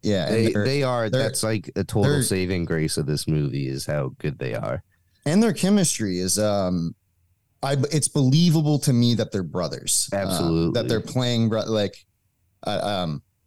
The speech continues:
Speaker 1: yeah, it just works. They're also, I th-, I did think their mom, um, looked like a combination of the two of them put together. I thought that a couple times where I was like, "That's a, they did a, they did a good job casting the mom." 'Cause I felt
Speaker 2: I
Speaker 1: like when they, whenever they were at the table together, I'm like,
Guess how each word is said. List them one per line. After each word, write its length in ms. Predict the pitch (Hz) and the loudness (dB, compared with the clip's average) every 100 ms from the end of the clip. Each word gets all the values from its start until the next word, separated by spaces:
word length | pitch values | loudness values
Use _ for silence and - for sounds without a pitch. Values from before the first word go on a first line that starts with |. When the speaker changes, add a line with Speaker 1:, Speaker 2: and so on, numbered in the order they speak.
| - | -2
Speaker 1:
yeah, 200 | 101 95 | 0 0
it 40 | |
just 200 | 113 - | -2 -2
works. 380 | 92 92 - - - | -2 -4 -4 -6 -4
They're 180 | - | -2
also, 260 | 139 170 214 | -2 0 0
I 80 | 131 | 0
th-, 140 | - | -2
I 100 | 113 | -4
did 260 | 120 147 151 | 0 0 2
think 180 | 175 147 | 0 2
their 120 | 123 | 2
mom, 480 | 110 107 104 98 95 _ _ _ _ _ _ - | 2 0 -2 -4 -6 _ _ _ _ _ _ -6
um, 340 | 107 104 92 101 | -2 0 0 0
looked 200 | 117 - | 0 -2
like 140 | 107 | -4
a 60 | 101 | -4
combination 580 | 110 104 92 92 95 | -4 -2 0 0 -2
of 80 | 90 | -4
the 80 | 80 | -4
two 200 | - 92 | -4 -2
of 60 | 85 | -2
them 120 | 85 | -2
put 180 | - 80 | -4 -6
together. 400 | 82 85 78 78 | -4 -4 -2 -4
I 60 | |
thought 220 | 82 101 92 | -4 -6 -4
that 120 | 82 | -6
a 60 | |
couple 280 | 80 82 - | -6 -10 -10
times 360 | - 78 76 82 | -8 -8 -6 -4
where 100 | 87 | -2
I 40 | |
was 100 | 87 | -2
like, 100 | 110 | -2
"That's 220 | 175 214 127 | -2 -2 -2
a, 120 | 98 _ _ _ _ _ - | -2 _ _ _ _ _ -4
they 120 | 185 | 0
did 160 | 196 143 | 2 2
a, 320 | 113 98 - _ _ - | 2 0 -4 _ _ -4
they 100 | 165 | 0
did 220 | 180 180 | 2 2
a 40 | 127 | 2
good 160 | 131 | 0
job 220 | 123 110 | -2 -4
casting 380 | - 110 101 101 | -2 -2 0 -2
the 60 | 87 | -4
mom." 340 | 80 80 - - | -6 -10 -10 -2
'Cause 160 | 131 | 0
I 60 | 139 | 2
felt 180 | 160 151 | 2 0
Speaker 2:
I 20 | |
Speaker 1:
like 80 | 139 | 2
when 140 | 143 | 4
they, 80 | 139 | 4
whenever 300 | 143 147 160 | 2 0 2
they 100 | 160 | 2
were 80 | 151 | 2
at 120 | 135 | 0
the 80 | 135 | -2
table 340 | - 123 131 | 0 0 2
together, 360 | 139 139 156 147 | 2 2 2 2
I'm 120 | 131 | 2
like, 160 | 120 | 0